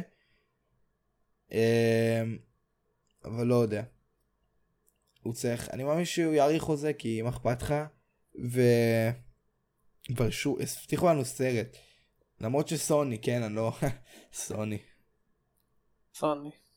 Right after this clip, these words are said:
Speaker 1: גרועים. טוב. אז אני חושב שזה הכל היום.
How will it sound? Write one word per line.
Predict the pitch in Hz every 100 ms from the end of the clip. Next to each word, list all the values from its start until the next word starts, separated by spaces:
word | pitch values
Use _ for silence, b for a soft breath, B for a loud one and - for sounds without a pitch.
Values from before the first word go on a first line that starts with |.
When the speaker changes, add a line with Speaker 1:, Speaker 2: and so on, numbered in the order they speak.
| _
Speaker 1:
גרועים. | 113 110 104 110 - _ _ _ _ _ _ _ _ - - -
טוב. | 156 156 - _ _ _ _ _ _ _ _ _ _ _ _
אז | - 104
אני | 107 107 107 107
חושב | 107 113 131
שזה | 156 143 131
הכל | 120 117 104
היום. | 98 107 120